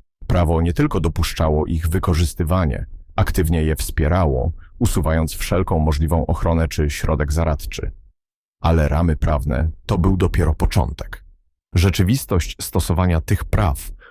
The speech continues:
ukazuje społeczeństwo, które całkowicie znormalizowało systematyczne niszczenie kobiecej godności.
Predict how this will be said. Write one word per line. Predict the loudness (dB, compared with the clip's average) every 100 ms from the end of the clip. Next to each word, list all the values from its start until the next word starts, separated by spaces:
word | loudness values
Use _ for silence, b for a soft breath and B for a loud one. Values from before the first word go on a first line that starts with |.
| B
ukazuje | -2 0 0 0
społeczeństwo, | 0 0 2 2 2 0 -2 -2 -2 B B -8
które | 0 2
całkowicie | 2 0 0 0 0 0
znormalizowało | 2 2 2 0 -2 -2 -2 -2 -2 -2 -4
systematyczne | -4 -2 0 0 0 -2 0
niszczenie | 2 2 0 2 2
kobiecej | 0 0 0 0
godności. | 0 2 2 0 -6 -12